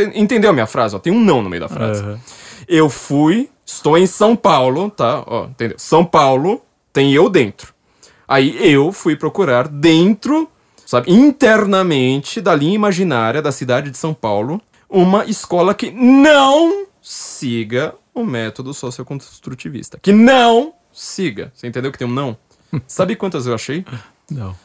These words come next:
Speaker 1: Se eu te falar, você não vai crer. Três.
Speaker 2: Bom,
Speaker 1: Três.
Speaker 2: é.
Speaker 1: A gente tá numa cidade de onze milhões de pessoas, tá?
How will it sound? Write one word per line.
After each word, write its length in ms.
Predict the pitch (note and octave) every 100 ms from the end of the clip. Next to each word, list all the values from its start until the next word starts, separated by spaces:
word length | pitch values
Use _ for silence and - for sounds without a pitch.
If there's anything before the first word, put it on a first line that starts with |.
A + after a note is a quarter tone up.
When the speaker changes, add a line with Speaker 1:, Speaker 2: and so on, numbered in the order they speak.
| _
Speaker 1:
Se 100 | -
eu 60 |
te 80 | C3
falar, 240 | F3+ C#3 B2+
você 100 | F#3+
não 60 |
vai 100 | F3+
crer. 200 | F3 F3 _
Três. 520 | - D#3 A2+ - - - _ _
Speaker 2:
Bom, 180 | C3+ F2+ - _
Speaker 1:
Três. 580 | A3 D#3+ C#3+ - - - _ _ _ -
Speaker 2:
é. 60 |
Speaker 1:
A 40 | A2+
gente 180 | A2
tá 120 | - A2+
numa 140 | B2
cidade 360 | - C3+ A#2+ B2+
de 80 |
onze 180 | A#2+ A#2+
milhões 220 | C3+ C3
de 80 | A#2+
pessoas, 480 | D3 D3+ A#2 - -
tá? 180 | -